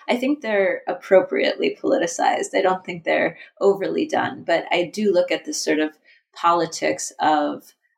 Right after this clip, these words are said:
um, power and the politics of place and the performance of place, which I think also borders on these sort of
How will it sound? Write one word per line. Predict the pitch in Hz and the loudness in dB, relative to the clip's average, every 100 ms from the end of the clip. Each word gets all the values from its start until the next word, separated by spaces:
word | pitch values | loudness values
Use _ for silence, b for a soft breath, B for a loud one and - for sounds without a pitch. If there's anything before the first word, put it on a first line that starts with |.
| _ | _
um, | 170 160 147 139 139 135 _ _ | -2 0 0 -4 -8 -12 _ _
power | - 165 156 151 151 147 | -4 0 2 2 0 0
and | 147 160 | -2 -6
the | |
politics | 160 - 165 - - | -2 2 2 0 -8
of | 294 - | -12 -14
place | - - 392 - - - _ b b - | -4 0 0 0 -6 -14 _ b b -6
and | 175 | -2
the | |
performance | 170 170 165 160 156 | -2 -2 0 0 -2
of | 156 - | -4 -4
place, | - - - | -4 -2 -4
which | 185 | -4
I | 165 | -4
think | 156 160 151 | -2 -4 -2
also | 156 156 - 151 | 2 2 0 -6
borders | 147 147 143 147 | -4 -2 -2 -2
on | - - 131 | -6 -6 -8
these | - - | -10 -8
sort | - - | -4 -2
of | - - | -2 -4